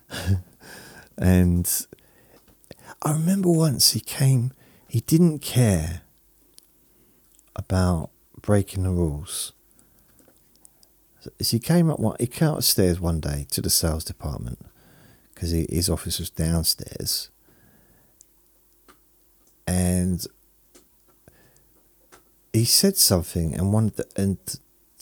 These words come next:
one of the salespeople, I think he said, uh, "Everyone keep, keep the noise down," or something like that. I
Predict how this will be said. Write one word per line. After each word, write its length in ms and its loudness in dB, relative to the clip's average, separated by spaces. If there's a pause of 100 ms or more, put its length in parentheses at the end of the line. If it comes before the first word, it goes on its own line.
(540)
one 220 2
of 100 2
the 100 0
salespeople, 920 -2 (440)
I 40 -4
think 160 2
he 60 0
said, 260 0
uh, 100 2 (360)
"Everyone 240 2
keep, 340 -2 (720)
keep 220 0
the 80 2
noise 300 4
down," 200 -2
or 60 -4
something 320 -4
like 100 -4
that. 120 -4
I 100 -4